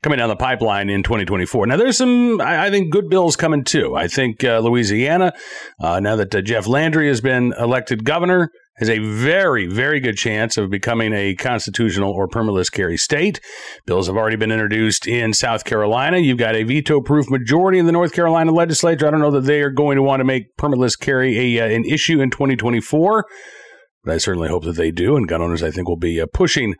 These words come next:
lawmakers to, uh, adopt permitless carry in North Carolina as well. Um, and we'll be talking about the good bills that are gonna be coming,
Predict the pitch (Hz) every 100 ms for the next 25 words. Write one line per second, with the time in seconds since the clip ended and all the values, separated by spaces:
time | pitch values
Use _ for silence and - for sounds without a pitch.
0 | - _ _ 107 107 101 92 113 113 -
1 | 101 90 87 - _ - 107 98 120 117
2 | - _ _ _ 131 117 107 104 - 104
3 | 95 98 110 107 - 107 92 101 95 98
4 | 92 113 117 98 92 - - - - -
5 | - - 208 202 - 247 277 302 240 220
6 | 196 175 156 151 147 139 131 135 131 123
7 | 123 120 - _ 185 160 180 226 160 151
8 | 98 85 - - - _ _ _ - 120
9 | 120 117 117 113 110 117 82 73